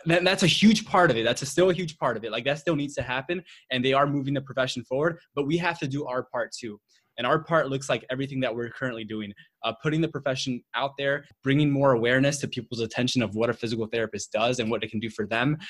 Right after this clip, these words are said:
Uh, that's still on us to do. We can't rely on anyone else. And if, if, if the organizations do their part and we do our part, everything that we think is, like,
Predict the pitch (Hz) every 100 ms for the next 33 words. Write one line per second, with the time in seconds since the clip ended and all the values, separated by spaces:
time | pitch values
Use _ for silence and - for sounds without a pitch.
0 | - - 123 120 160 202 - 165 165 -
1 | 123 131 127 120 117 110 - - 120 113
2 | 107 120 160 156 143 135 120 107 117 123
3 | 110 107 - - - - 127 131 135 -
4 | 139 127 113 _ - 117 127 143 170 160
5 | 135 135 131 113 120 113 135 156 160 147
6 | 117 117 127 127 110 123 135 147 143 -
7 | - - _ _ - 147 190 190 175 175
8 | 160 - 131 131 120 135 135 139 135 127
9 | - 117 107